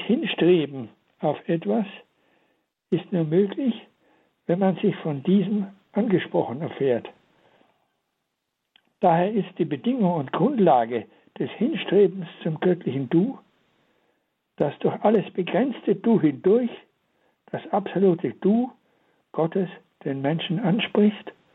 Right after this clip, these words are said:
und zieht, dass er wirkt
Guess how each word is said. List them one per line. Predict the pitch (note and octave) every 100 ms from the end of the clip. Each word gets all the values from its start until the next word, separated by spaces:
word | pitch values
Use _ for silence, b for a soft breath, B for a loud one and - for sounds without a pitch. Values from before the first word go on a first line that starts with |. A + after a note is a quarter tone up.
| b b b _
und | E3 E3+ - -
zieht, | B3+ G3 - - _ _ _ _ _ _ _ _ _ _ _ _ _ _ _ _ _ _ _
dass | F3+ D3+
er | F3 F3 D#3+ C3
wirkt | F3+ A#3+ -